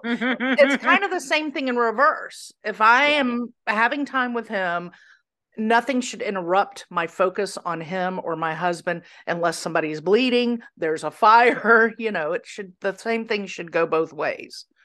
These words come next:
Speaker 2: Yeah, that respect should go both ways.
Speaker 1: Yep.
Speaker 2: Definitely. That's, that's interesting.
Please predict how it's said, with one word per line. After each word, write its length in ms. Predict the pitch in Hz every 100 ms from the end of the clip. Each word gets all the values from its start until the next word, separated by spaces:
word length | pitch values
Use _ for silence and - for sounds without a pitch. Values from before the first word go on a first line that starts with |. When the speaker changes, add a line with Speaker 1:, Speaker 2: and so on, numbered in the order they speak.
| _ _ _ _
Speaker 2:
Yeah, 360 | 247 403 156
that 180 | 160 147
respect 400 | 202 - 190 190
should 140 | - 175
go 160 | 170
both 260 | 165 160 -
ways. 300 | 143 135 143 _ _
Speaker 1:
Yep. 80 | 233 294
Speaker 2:
Definitely. 260 | - - 147 262
That's, 280 | 320 285 _
that's 220 | 285 302
interesting. 600 | 285 311 262 - 139 131